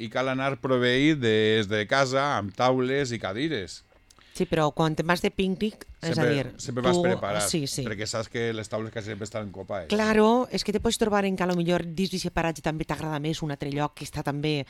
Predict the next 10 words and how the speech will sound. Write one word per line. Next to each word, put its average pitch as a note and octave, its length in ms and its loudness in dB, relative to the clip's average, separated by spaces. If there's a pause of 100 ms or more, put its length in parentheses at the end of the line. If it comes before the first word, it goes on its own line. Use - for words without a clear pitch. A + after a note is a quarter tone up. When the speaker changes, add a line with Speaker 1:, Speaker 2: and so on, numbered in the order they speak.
(260)
Speaker 2:
habilitat, D#3+ 580 0
però E3+ 160 -4
que B2 80 -8
no A#2+ 80 -6
té A#2+ 400 -6
taula, F3 320 -2
no? D#3 160 -8 (320)
Speaker 1:
Pues A#2 240 -2
és C#3+ 160 0
un D3 80 0